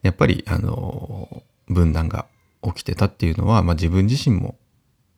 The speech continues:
心当たりがあるというところなんですよね。まあ、そんな中で、えー、まあ、すごくいろんな情報を得てですね、えー、直接話を聞いて、山側の人とか、えー、木をね、あの、作ってる人もそうですし、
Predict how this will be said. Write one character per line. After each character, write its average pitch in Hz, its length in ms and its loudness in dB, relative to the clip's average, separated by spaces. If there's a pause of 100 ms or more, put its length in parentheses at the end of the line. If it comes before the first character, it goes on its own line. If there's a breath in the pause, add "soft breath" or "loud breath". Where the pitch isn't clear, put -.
(160)
心 87 320 0
当 - 60 -2
た 87 60 2
り 82 80 0
が 101 140 -4
あ 90 60 4
る 95 120 0
と - 140 -8
い - 140 -4
う - 80 -10
と - 100 -12
こ - 100 -2
ろ - 60 -2
な - 100 -6
ん - 60 -6
で - 60 -10
す - 80 -14
よ 90 100 -6
ね。 107 240 0 (1200 loud breath)
ま 131 100 4
あ、 - 20 6
そ 113 140 2
ん - 20 6
な 113 100 6
中 120 220 2
で、 82 400 -2
え 82 240 0
ー、 - 60 -4
ま 87 80 -4
あ、 - 20 -10
す - 120 -8
ご 87 120 0
く - 320 -12
い 101 80 -6
ろ 85 120 0
ん 78 100 -2
な 82 180 -4
情 95 140 -2
報 87 200 -6
を - 240 -10 (240)
得 98 140 -6
て - 120 -6
で 110 100 -10
す - 160 -8
ね、 90 360 2
え 87 260 -2
ー、 - 60 -10
直 - 120 -8
接 107 360 2
話 92 300 -2
を 92 60 -6
聞 - 180 -12
い - 20 -20
て、 - 220 -12 (460 loud breath)
山 80 220 0
側 80 240 -4
の 120 100 -10
人 - 180 -8
と - 120 -16
か、 - 160 -20 (380 soft breath)
え - 720 -8
ー、 - 0 - (840)
木 - 140 -2
を 82 100 -2
ね、 104 200 0
あ 87 140 -4
の、 104 480 -8
作 - 180 -6
っ - 20 -18
て - 120 -10
る 104 80 -10
人 - 300 -10
も 92 140 -2
そ 101 100 -4
う - 20 -6
で 101 100 -8
す - 100 -12
し、 120 300 0